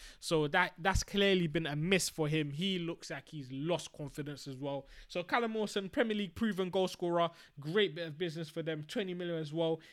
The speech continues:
They brought in Jamal Lewis from Norwich, bright young English fullback, fifteen mil, great business as well. And they brought in Ryan Fraser from Bournemouth on a free transfer. So that is excellent, excellent business for Newcastle. I'm really, really pleased with how they have,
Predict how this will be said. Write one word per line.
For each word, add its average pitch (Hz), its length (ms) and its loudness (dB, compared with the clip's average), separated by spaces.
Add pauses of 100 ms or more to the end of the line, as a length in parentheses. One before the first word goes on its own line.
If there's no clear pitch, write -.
They 156 80 0
brought 160 240 0
in 170 100 -4
Jamal 185 400 -2
Lewis 180 260 -2
from 165 240 -8
Norwich, 175 440 -4
bright 170 400 4
young 180 320 2
English 175 380 -4
fullback, 170 520 2 (400)
fifteen 208 460 -4
mil, 175 260 -2
great 190 320 -2
business 165 340 -4
as 147 140 -8
well. 175 340 0
And 208 200 4
they 190 80 8
brought 180 180 0
in 160 160 -2
Ryan 185 240 4
Fraser 165 480 0
from 175 280 -4
Bournemouth 165 440 -4
on 170 140 -6
a 156 60 -4
free 175 260 -4
transfer. 156 560 -4 (220)
So 165 120 -4
that 170 160 0
is 160 140 -6 (180)
excellent, 196 560 2
excellent 180 500 -4
business 170 300 -2
for 165 180 -2
Newcastle. 160 640 0
I'm 147 140 -6
really, 185 300 0
really 170 240 -2
pleased 156 340 -4
with 151 220 -2 (300)
how 180 280 2
they 160 200 -2
have, 160 280 -2